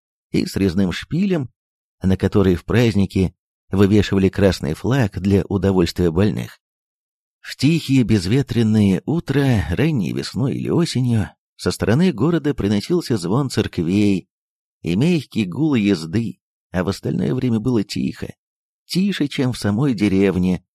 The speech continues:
где лают собаки, поют петухи и кричат дети.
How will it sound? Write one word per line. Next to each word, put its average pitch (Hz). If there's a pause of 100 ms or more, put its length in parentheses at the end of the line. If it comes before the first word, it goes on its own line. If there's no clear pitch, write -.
(320)
где 92
лают 113
собаки, - (180)
поют 95
петухи 82
и 127
кричат 85
дети. 58